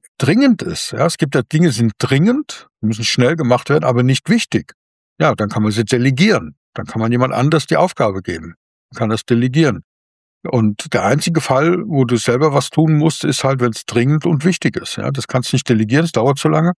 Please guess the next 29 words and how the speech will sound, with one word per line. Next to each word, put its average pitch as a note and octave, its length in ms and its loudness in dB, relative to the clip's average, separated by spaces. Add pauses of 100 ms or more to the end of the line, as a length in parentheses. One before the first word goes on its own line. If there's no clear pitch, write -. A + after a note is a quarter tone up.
(380)
und A#2+ 220 2
es G#2+ 80 -4
ist - 60 -2
auch B2 120 0
sehr G#2+ 220 -2
wichtig. C3 340 0 (180)
Das - 160 -4
heißt, - 280 -2 (100)
es, - 200 -10
es, - 320 -6
äh, B2 140 -2
muss A2+ 300 0
eben B2+ 260 2 (840)
bei A#2 120 0
dir B2 240 2
bleiben. - 380 -6 (360)
Und G#2+ 200 -2
dieses G#2+ 260 -2
Ei-, B2 300 2
Eisenhower-Prinzip A#2+ 840 0
kann A2 140 0
man G#2 140 2
googeln, A#2 260 2
ist - 120 -6
nicht A2 120 -2
von G#2 160 0
mir, A2+ 160 4
ist - 120 -2
uralt. A2 440 -2